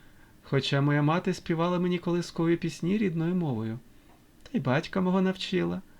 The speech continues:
Султан нею спілкується з тими підлеглими, які ще не знають турецької.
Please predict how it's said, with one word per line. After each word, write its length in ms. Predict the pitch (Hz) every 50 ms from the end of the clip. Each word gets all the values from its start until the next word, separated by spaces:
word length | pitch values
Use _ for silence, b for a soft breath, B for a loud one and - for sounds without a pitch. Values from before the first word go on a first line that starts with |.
| b b b b b b b -
Султан 500 | - - 277 254 240 - 240 220 220 214
нею 180 | 208 208 208 208
спілкується 680 | - - - 214 208 - - 214 214 208 208 220 196
з 40 | -
тими 260 | - - 196 196 190
підлеглими, 720 | 185 - 196 175 185 196 226 233 202 196 175 165 156 160 156 B B B B B B - -
які 240 | 190 185 - 196
ще 160 | 180 - - 190
не 120 | 196 180
знають 360 | 170 190 185 185 185 185 -
турецької. 720 | - 202 185 175 143 117 - - - - 131 117 113 120